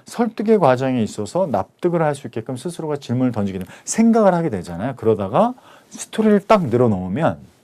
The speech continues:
이 스토리가 우뇌를 자극하는 거잖아요. 미국의 린나라는 금융 마케팅 협회에서 조사를 해서 사람이 어떤 사인을 할 때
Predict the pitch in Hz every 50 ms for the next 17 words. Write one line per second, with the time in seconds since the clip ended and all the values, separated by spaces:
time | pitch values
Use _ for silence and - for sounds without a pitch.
0 | - - - - _ - 143 139 - - - 226 226 202 175 180 160 127 113 120
1 | 139 160 165 156 131 - 104 92 87 - - 92 90 85 82 - 85 85 98 123
2 | 131 98 82 - - - - - _ - 101 107 120 165 180 190 147 98 104 113
3 | 135 143 151 156 156 160 151 139 - - 120 127 123 113 101 92 - - 131 127
4 | - 123 117 120 117 - 110 95 - 92 - - 90 - - 101 87 80 82 80
5 | - 87 85 - 131 123 117 107 131 175 147 - - - - - - - - 90
6 | - - 107 98 95 - 151 160 170 160 139 113 101 92 87 _ - 82 -